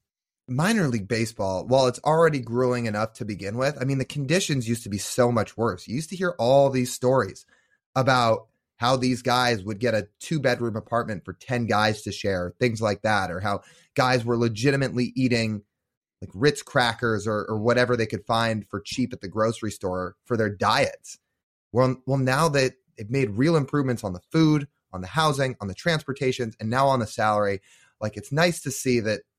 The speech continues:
there are actual working conditions for these guys to thrive in their jobs. This is their job.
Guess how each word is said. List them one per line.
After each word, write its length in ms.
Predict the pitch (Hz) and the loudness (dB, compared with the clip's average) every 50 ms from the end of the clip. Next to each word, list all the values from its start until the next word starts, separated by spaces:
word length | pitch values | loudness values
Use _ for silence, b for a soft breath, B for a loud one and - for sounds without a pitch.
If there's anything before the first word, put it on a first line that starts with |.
| _ _ _ _ _ _ _ | _ _ _ _ _ _ _
there 200 | 120 120 127 131 | 2 4 6 6
are 160 | 123 120 - _ | 4 4 2 _
actual 800 | 120 120 120 123 - - - 131 120 110 107 104 101 98 - _ _ _ - | 0 0 0 0 -2 -4 -4 -2 0 2 2 2 2 0 -2 _ _ _ -16
working 640 | - 95 95 107 127 131 131 131 - 131 120 117 | -12 -8 0 4 4 4 4 2 -2 -2 -4 -2
conditions 680 | 110 - 113 107 98 113 110 110 - 98 92 92 92 - | -4 -4 -4 -2 -2 -2 -2 -2 -4 -8 -8 -8 -10 -8
for 120 | - 120 | -8 -6
these 200 | 107 110 107 - | -4 -4 -6 -4
guys 300 | - 107 101 104 104 98 - | -2 0 0 0 0 -2 -6
to 100 | - 101 | -10 -10
thrive 500 | - - 107 117 123 117 101 101 98 82 - | -8 -2 0 2 2 2 2 -2 -4 -6 -4
in 200 | - 139 139 143 | -2 0 0 2
their 180 | 139 139 147 143 | 0 0 0 0
jobs. 520 | 123 117 143 180 185 - - - - - _ _ _ _ _ _ _ _ _ | 0 0 0 0 0 -4 -8 -14 -20 -20 _ _ _ _ _ _ _ _ _
This 180 | - 120 151 156 | -2 -2 -2 0
is 140 | 180 175 160 | -2 -2 0
their 160 | 175 175 165 | 2 2 2
job. 380 | 139 139 151 196 180 - - | 4 2 2 2 0 -4 -10